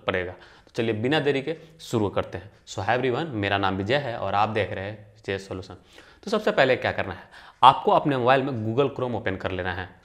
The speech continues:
So इस तरीके से ये हमारा मोबाइल है, मैं इसके, अ, इस तरीके से ये Google Chrome होगा आपके मोबाइल में कहीं ना कहीं,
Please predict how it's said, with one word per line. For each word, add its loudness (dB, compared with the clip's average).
So -8
इस 0
तरीके 8
से 2
ये 6
हमारा 6
मोबाइल 6
है, -2
मैं 2
इसके, 0
अ, 4
इस -2
तरीके 2
से 0
ये 4
Google 2
Chrome 2
होगा 4
आपके 2
मोबाइल 4
में -4
कहीं -2
ना -2
कहीं, -4